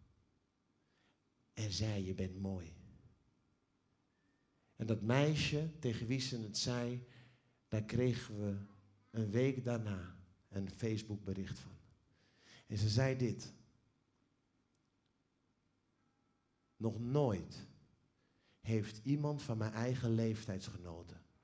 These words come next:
gezegd: 'Je bent mooi.' Je woorden hebben mijn leven veranderd."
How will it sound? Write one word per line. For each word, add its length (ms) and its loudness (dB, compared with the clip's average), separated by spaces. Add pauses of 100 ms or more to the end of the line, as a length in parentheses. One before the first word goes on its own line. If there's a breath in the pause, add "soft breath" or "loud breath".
(200 soft breath)
gezegd: 840 -4 (720 soft breath)
'Je 120 -2
bent 240 -2
mooi.' 280 -8 (1800 soft breath)
Je 200 2
woorden 540 2 (760 soft breath)
hebben 280 -2
mijn 180 0
leven 340 -2
veranderd." 600 -10